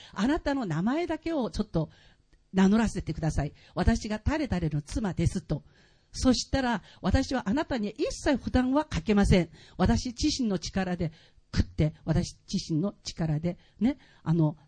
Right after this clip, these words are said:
食べて、そして自分の生活を担っていきますから。」だから、こういうことがなんで起きたか。七人の女がやもめにならなければならない、この呪いがなんで起きたか。これは、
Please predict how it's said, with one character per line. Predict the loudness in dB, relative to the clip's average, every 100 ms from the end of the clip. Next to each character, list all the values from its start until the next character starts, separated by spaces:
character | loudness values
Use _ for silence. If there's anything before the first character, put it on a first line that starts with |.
| 0
食 | 2
べ | 2
て、 | 0 2 0 0
そ | -4 -2
し |
て | -2
自 | -4 -2
分 | -2
の | 0
生 | 2 0
活 | -2 -8 -4
を | -2
担 | 0 0
っ | 0
て | -4
い | -8 -10 _
き | -2
ま | -2
す | -2
か | -6
ら。」 | -10 _ _ _ -4
だ | -2
か | -2
ら、 |
こ | -4 0
う | 2
い |
う | 0
こ |
と | -2
が | -2
な | -2
ん | -2
で | -2
起 | -4
き | -4
た | -6
か。 | -8 -12 _ _ _ _ _ _ _ _
七 | -14 -2 6
人 | 8 8
の | 6
女 | 4 2 0
が |
や | 0 2
も | 4
め | 4 4
に | 2
な | 0
ら | -2
な | -4
け | -4
れ | -4
ば |
な | -2 -2
ら | 0
な | 0
い、 | -2 -8 _ -2
こ | 0
の |
呪 | 4 6 6 4
い | 0
が | -4
な | -8
ん | -8
で | -8 -4
起 | -2
き | 0
た | -2
か。 | -4 -14 _ _ _ _ _ _
こ | 2
れ | 6
は、 | 6 6 2